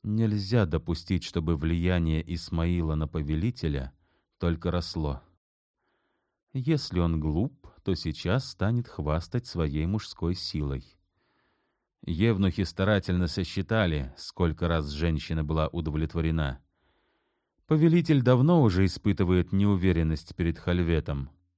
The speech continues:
Услышав о постельных подвигах своего пажа, султан разозлится.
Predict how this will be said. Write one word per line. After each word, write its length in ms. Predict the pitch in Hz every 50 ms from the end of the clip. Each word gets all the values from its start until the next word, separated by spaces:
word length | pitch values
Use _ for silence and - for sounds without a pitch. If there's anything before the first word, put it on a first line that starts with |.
| _ _ _ -
Услышав 680 | - 113 104 - - 120 123 123 113 92 - 101 90 -
о 60 | 95
постельных 760 | - - 98 87 - - 110 110 107 98 98 92 87 - -
подвигах 600 | - 104 98 90 78 85 87 80 87 85 82 -
своего 440 | - 95 95 95 95 87 90 87
пажа, 520 | 82 - 92 90 90 85 90 117 117 104 85
султан 520 | - - 92 87 85 82 95 92 92 92
разозлится. 1000 | 92 92 95 85 95 98 90 98 120 123 135 101 - - - - - 71 67 -